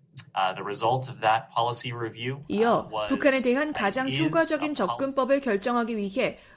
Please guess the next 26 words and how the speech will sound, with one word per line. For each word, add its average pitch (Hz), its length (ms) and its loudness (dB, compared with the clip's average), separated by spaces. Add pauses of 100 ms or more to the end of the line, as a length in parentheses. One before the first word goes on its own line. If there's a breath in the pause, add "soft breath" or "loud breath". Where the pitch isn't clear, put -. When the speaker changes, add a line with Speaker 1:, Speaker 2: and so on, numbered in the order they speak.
Speaker 2:
우리는 285 400 0
정책 254 400 0
검토를 254 440 0
실시했고 254 760 -2 (240 loud breath)
그 302 120 2
결과로 277 420 4
나온 254 260 0
것이 254 360 0
한반도의 247 600 2
완전한 254 500 -2
비핵화라는 247 680 -2 (280 loud breath)
가장 254 320 0
중요한 262 360 0
목표를 254 480 0
진전시키기 240 720 0
위해 208 420 -2 (240 loud breath)
대화와 247 500 4
외교, 214 520 2 (160 loud breath)
조약 269 320 4
동맹들과의 240 800 2
일치된 247 720 -2
협력 311 320 -4
관계를 247 400 0
추진하는 240 600 -4
정책이라고 220 720 -2
설명했습니다. 190 920 -6